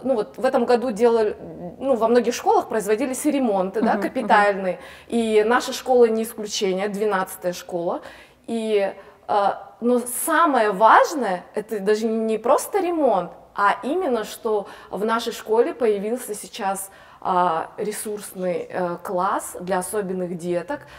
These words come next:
Speaker 1: А, это он такой сенсорный, именно для разгрузки,
Speaker 2: Мгм.
Speaker 1: ам,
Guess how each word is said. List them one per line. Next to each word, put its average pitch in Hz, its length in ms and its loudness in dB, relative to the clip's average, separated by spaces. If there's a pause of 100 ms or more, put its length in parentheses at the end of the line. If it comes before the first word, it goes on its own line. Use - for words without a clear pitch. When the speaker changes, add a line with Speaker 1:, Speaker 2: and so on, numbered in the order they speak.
(240)
Speaker 1:
А, 185 680 -2 (600)
это 170 560 -4 (180)
он 190 140 -6
такой 175 360 -2
сенсорный, 294 960 2 (260)
именно 240 300 4
для 214 240 4
разгрузки, 233 880 -2 (360)
Speaker 2:
Мгм. 202 200 -16
Speaker 1:
ам, 214 880 -2